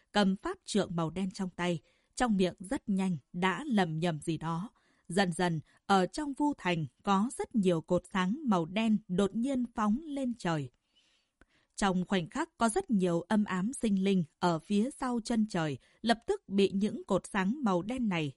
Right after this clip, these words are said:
đánh cho nát thịt. Cùng lúc đó, có rất nhiều hắc sắc phù vân đột nhiên bay lên từ trong Vu Thành. Mỗi một hắc sắc phù vân này đều ẩn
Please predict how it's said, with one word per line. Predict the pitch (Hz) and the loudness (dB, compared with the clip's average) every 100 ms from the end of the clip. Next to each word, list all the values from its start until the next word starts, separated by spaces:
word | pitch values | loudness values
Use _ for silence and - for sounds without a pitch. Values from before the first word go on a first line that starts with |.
| - | -10
đánh | 175 180 180 294 | -4 0 0 -4
cho | - 190 170 | -4 -4 -2
nát | 170 262 359 | -2 -4 -4
thịt. | - 160 - _ _ _ _ - | -2 -4 -4 _ _ _ _ 0
Cùng | 185 | 0
lúc | 175 220 | 0 0
đó, | 175 170 214 - _ - | 0 0 -2 -8 _ -2
có | 240 | 0
rất | 359 392 | 0 0
nhiều | 220 185 175 | 2 4 2
hắc | 160 339 - | 0 -4 -4
sắc | - 339 _ | -6 -8 _
phù | 190 151 | 0 2
vân | 190 196 151 - | 0 0 -2 -2
đột | 214 226 | 0 0
nhiên | 262 294 254 | -4 -4 0
bay | 262 | 0
lên | 247 247 233 226 | 0 0 0 2
từ | 175 165 | 0 0
trong | - 254 226 | -2 -6 -2
Vu | 233 | -2
Thành. | 226 175 156 135 _ _ _ | 0 -2 -2 -4 _ _ _
Mỗi | 185 196 - 330 | 6 6 6 2
một | 254 165 | 2 0
hắc | - 311 - | -2 -6 -4
sắc | 339 - - | -6 -6 -2
phù | 180 | -2
vân | 156 185 175 | 0 -4 -2
này | 151 135 - - - | -4 -6 -12 -20 -4
đều | 185 208 202 | 2 4 4
ẩn | 208 180 | 2 0